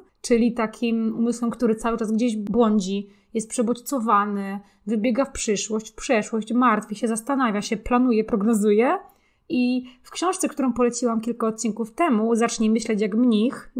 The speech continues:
Jaya Shetty, e, czy tam Shetty, jakkolwiek się to wymawia, jest, e, jest właśnie sporo o tym małpim umyśle, monkey mind,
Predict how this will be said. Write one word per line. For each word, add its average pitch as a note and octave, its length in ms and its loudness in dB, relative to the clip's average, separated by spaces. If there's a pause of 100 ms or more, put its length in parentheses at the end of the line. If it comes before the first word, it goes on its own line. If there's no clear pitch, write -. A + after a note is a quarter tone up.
Jaya A3 220 2
Shetty, B3+ 520 -2 (480)
e, G#3 720 -4
czy A#3+ 120 -6
tam G#3 140 0
Shetty, G3+ 360 -4
jakkolwiek A3 580 -2
się - 60 -14
to G#3+ 140 -4
wymawia, A3+ 460 2 (280)
jest, B3 460 0
e, A3+ 300 0
jest A#3 220 0
właśnie A#3+ 400 0
sporo B3 360 0
o A3 60 -2
tym G#3+ 220 0
małpim A3 340 0
umyśle, G#3+ 540 0
monkey G#3 360 0
mind, F#3+ 360 -4